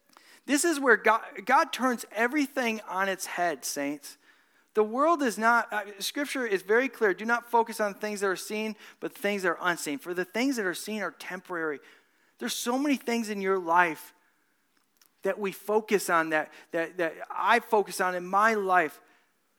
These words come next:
that we should not be focused on, that these aren't the valuable things. We are all passing as sojourners and exiles through this world. The Lord turns it upside down, and Helen Roseveare says, "It was a privilege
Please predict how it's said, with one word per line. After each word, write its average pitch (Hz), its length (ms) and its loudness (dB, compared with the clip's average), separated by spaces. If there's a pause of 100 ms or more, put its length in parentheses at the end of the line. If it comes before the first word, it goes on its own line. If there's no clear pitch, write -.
(140)
that 220 260 -4
we 208 140 -6
should 277 360 -4
not 214 280 2
be 175 80 -8
focused 226 520 -6
on, 123 180 -8 (500)
that 208 200 -2
these 294 240 6
aren't 285 220 4
the 262 100 0
valuable 226 680 2
things. 120 600 -12 (640)
We 269 160 -2
are 262 140 6
all 269 560 8
passing 247 480 2
as 180 140 0
sojourners 233 580 -2
and 202 100 -6
exiles 208 480 0
through 180 100 -4
this 160 140 -8
world. 196 220 0 (300)
The 202 100 0
Lord 269 420 -2
turns 277 460 0
it 240 80 -10
upside 233 480 -4
down, 247 320 -2
and 196 100 -4 (260)
Helen 277 260 2
Roseveare 247 580 -2
says, 208 260 -6
"It 233 200 -8
was 233 160 -6
a 202 60 -2
privilege 208 1120 -4